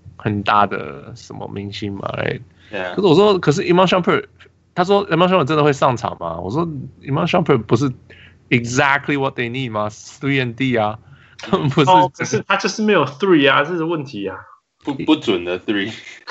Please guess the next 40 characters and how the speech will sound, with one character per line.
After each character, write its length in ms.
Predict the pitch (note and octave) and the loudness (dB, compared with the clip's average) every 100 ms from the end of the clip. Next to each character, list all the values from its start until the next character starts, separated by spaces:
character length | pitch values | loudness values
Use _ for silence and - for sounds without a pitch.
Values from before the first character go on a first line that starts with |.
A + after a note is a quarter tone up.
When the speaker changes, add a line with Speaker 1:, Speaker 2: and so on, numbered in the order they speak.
| - - - A#2+ | -4 -2 -2 0
Speaker 1:
呃， 460 | C#3 D3 D3+ C#3+ C3+ | 2 4 4 2 2
yeah，I 540 | D3+ D#3 D#3 D3+ C#3+ | 0 0 0 -2 -6
guess， 320 | A#2+ C#3 C#3 - | -2 0 -2 -2
可 120 | C3 | -2
是 60 | B2 D#3 | 0 0
至 60 | |
少 180 | B2+ A#2 | 0 0
也 80 | B2+ | 0
有， 100 | A#2+ | -2
Speaker 3:
他 180 | G#2+ C3+ | -4 -6
能 80 | A#2+ | -6
力 40 | - | -2
很 80 | |
好， 100 | B2+ | -2
Speaker 1:
他 60 | G2 | -2
有 80 | G#2 | -4
Speaker 3:
我 80 | A2+ | -8
这 140 | D3 | -10
个， 60 | D3+ | -10
I'll 240 | A#2 C3+ | -6 -6
give 180 | C3+ C3+ | -6 -10
it 100 | C3 - | -10 -10
to 140 | G#2 | -12
him， 120 | A2 D3 | -6 -2
但 120 | D3 | 0
是 60 | C#3 | 0
他 140 | C3+ | -4
的 100 | C#3 | -4
没， 140 | A#2+ B2 | -6 -4
他 140 | D#3 | -2
没 100 | E3 | -2
有 80 | C3 | -2
three 400 | - - A#2+ G2+ | -4 -2 0 0
啊， 60 | A#2+ | -2
这 80 | E3 | -4
是 60 | D#3 | 0
他 100 | D3+ | 2
的 60 | B2+ | 2
问 180 | B2+ A2+ | 2 0
题。 200 | - - | -4 -14